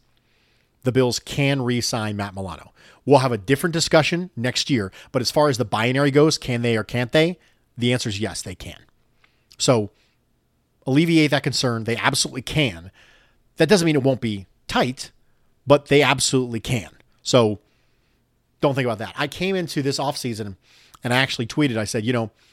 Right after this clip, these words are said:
ninety million dollars is not enough cap space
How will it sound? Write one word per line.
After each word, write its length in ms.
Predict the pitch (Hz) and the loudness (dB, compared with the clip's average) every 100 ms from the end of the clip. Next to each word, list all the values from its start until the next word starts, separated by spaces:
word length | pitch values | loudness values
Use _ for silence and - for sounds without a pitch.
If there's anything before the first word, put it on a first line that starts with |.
| _ _ _ _ _ _ _ _ _ _ _ | _ _ _ _ _ _ _ _ _ _ _
ninety 380 | 123 156 180 160 | -2 0 2 2
million 300 | 147 139 123 | 4 2 2
dollars 680 | 120 120 87 82 - - - _ _ _ _ _ | 2 2 0 -8 -8 -10 -12 _ _ _ _ _
is 200 | 143 113 | 0 0
not 260 | 127 151 156 | 2 4 4
enough 260 | 143 131 | 2 -2
cap 240 | - 143 123 | -2 -6 -6
space 500 | - 95 90 - | -8 -8 -6 -8